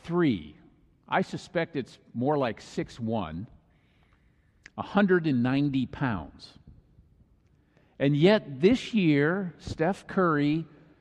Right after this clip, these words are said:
is the most valuable player in the N B A. In a game that usually requires great height and great size.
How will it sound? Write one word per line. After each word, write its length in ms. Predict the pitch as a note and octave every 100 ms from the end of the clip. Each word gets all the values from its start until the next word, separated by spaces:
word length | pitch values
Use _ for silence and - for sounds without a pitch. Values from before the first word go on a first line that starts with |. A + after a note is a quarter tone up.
| _
is 140 | C#3 A#2
the 80 | C3+
most 220 | C3 A#2
valuable 640 | G#2+ C#3+ F3 G3+ G3 F#3+
player 680 | E3+ - F#3+ F3 A2+ G#2 A2
in 160 | A#2+ A2
the 160 | A2+
N 140 | A#2+ B2
B 260 | A#2 B2
A. 300 | A#2 F2 D#2 - - _ _ _ _ _ _ _ _ _ _ -
In 160 | D#3+
a 80 | D3+
game 640 | A#2 D#3+ A3+ G#3 F3 F3+ D#3+
that 160 | D3
usually 640 | B2 C3 B3 B3+ A3+ G#3+ G3
requires 880 | F3 - - D#3 C#3 B2+ B2 G#2 B2+
great 320 | B2+ C#3 G3+
height 460 | - F3 F3 F#3 - - - - _
and 300 | - B2+ C3
great 440 | A2 B2 D3 D#3 - - - _ _ _ _ _ _ _ _ _ _ - -
size. 720 | E3+ B2 E2 A#1+ - - -